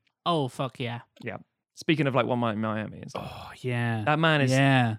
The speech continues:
Speaker 2: broad and amazing
Speaker 3: Yeah.
Speaker 2: and cool, and his voice is spectacularly deep. He, I think we wouldn't go the full-on, "I'm from Brooklyn" style Ben Grimm, but I think, yeah, I think, uh, he, he would be, I,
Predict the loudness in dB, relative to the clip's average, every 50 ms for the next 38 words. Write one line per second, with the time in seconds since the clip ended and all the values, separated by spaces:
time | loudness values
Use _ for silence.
0 | -4 0 4 4 6 6 6 4 4 2 0 -2 0 2 4 6 8 8 8 6
1 | 6 4 0 -2 -2 -2 0 0 0 -2 -4 -2 2 2 2 2 2 -4 -8 -10
2 | -10 -12 -14 -14 -12 -10 -10 -8 -6 -6 -2 0 0 0 0 -4 -10 -4 -4 -4
3 | 0 2 2 2 2 2 0 0 0 0 0 0 0 0 2 2 4 4 4 2
4 | 0 0 0 2 4 4 4 2 2 -2 -4 -8 _ _ _ _ _ _ _ 0
5 | 2 2 0 0 -2 -4 0 2 4 4 4 4 2 0 -2 -2 -2 -2 -6 -10
6 | -4 0 2 2 2 2 0 -4 -6 0 0 2 2 2 0 0 2 2 4 2
7 | 2 0 -2 _ _ _ _ _ _ _ 4 6 6 6 4 2 -4 _ _ _
8 | _ _ _ -6 -6 -4 0 0 0 0 0 -4 -8 -16 -20 -20 _ _ _ _
9 | 2 4 4 4 4 2 0 -4 -8 -6 _ -4 -2 0 -2 -2 -2 -2 -4 -4
10 | -6 -12 -12 -6 -4 -2 -2 -2 0 2 2 4 4 4 2 2 -2 0 0 0
11 | -2 -2 -6 -8